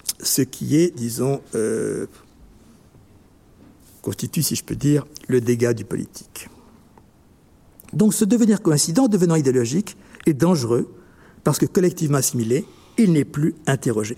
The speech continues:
Et donc il forme une sorte de chape, de chape, de couvercle idéologique, euh, n'est-ce pas, sous lequel vit la société.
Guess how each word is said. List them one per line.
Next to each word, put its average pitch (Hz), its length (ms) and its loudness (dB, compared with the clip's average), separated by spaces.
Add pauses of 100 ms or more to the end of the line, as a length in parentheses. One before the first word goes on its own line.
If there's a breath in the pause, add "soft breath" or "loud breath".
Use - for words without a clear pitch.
Et 208 80 4
donc 247 180 2
il 202 60 0
forme 240 180 -2
une - 160 -14
sorte 208 180 -2
de 185 100 2
chape, - 380 -6 (600 soft breath)
de 151 80 0
chape, 160 260 -4
de 143 80 -2
couvercle 185 400 0
idéologique, 147 600 0 (420 soft breath)
euh, 131 100 0 (600 soft breath)
n'est-ce - 120 -10
pas, 143 180 -4 (240 loud breath)
sous - 160 2
lequel 135 460 -2 (260 soft breath)
vit 120 360 -2
la 120 140 2
société. - 540 -6